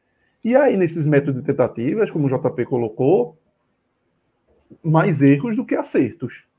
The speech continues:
dele, e por falta de respostas e por falta de, de peças que deem. Porque o que aconteceu foi, o Sport tinha, tinha dentro do elenco, são, eram camadas. Tinha uns quinze que a gente falava que eram quinze que, beleza. Com aqueles quinze, se o Sport ficasse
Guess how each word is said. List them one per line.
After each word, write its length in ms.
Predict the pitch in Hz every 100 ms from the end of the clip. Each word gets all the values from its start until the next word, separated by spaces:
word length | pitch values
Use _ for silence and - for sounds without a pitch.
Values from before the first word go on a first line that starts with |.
| _ _ -
dele, 640 | 151 156 143 165 233 - _ _ _
e 80 | 381
por 140 | 392
falta 220 | - 330 302
de 80 |
respostas 580 | 302 311 - 180 226 220
e 40 | 226
por 180 | -
falta 300 | - 202 -
de, 220 | 226 254 269 -
de 120 | 262
peças 420 | - - 185 247
que 100 | -
deem. 320 | 247 180 175 - _ _ _
Porque 200 | 330 -
o 40 |
que 100 | 294
aconteceu 540 | 233 202 175 156 180 196
foi, 100 | 143
o 20 |
Sport 280 | 139 170 185
tinha, 180 | 202 - _ _ -
tinha 240 | 160 135
dentro 300 | 127 135 135
do 80 | 147
elenco, 220 | 127 139
são, 200 | 185 170
eram 180 | 151 156
camadas. 540 | 156 202 123 127 - - _ _
Tinha 120 | - 175
uns 120 | 156
quinze 340 | 160 170 226
que 60 | 208
a 40 |
gente 180 | 180 160
falava 380 | 151 131 143 185
que 80 | 196
eram 140 | 185
quinze 420 | - 175 214 208
que, 300 | - 247 254 _ -
beleza. 560 | 214 - - 160 151 - _ _ -
Com 60 |
aqueles 300 | - 233 147
quinze, 500 | 156 156 185 117 107 _ _ _
se 120 | 247
o 60 |
Sport 420 | 240 - 160 - -
ficasse 600 | 156 151 131 - 117